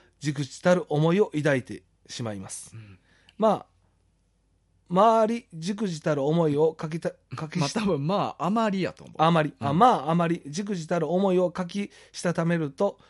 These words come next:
Speaker 1: 煩わしくなりす-、なりそう。なりそう。
Speaker 2: あー、なるほどな。あ、そうか。え、ちょっと待ってな。
Speaker 1: 俺が変。
Speaker 2: えーとね、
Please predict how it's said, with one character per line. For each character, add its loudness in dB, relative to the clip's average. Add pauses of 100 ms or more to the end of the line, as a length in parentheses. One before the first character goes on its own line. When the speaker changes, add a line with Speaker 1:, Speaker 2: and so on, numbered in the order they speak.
(160)
Speaker 1:
煩 4
わ 6 (180)
し -12
く -4
な 2
り -2
す-、 -12 (320)
な -6
り -2
そ -4 (2750)
う。 -6
な 2
り -2 (640)
そ -8
う。 -2
Speaker 2:
あ -2 (340)
ー、 -10
な -4
る -4
ほ -6
ど -10
な。 -10 (100)
あ、 -12
そ -8
う -20
か。 -20 (420)
え、 -10 (840)
ち -12
ょ -6
っ -8
と -10
待 -12
っ -20
て -18
な。 -16 (140)
Speaker 1:
俺 8
が 4
変。 -6 (440)
Speaker 2:
え -4
ー -20
と -10
ね、 -10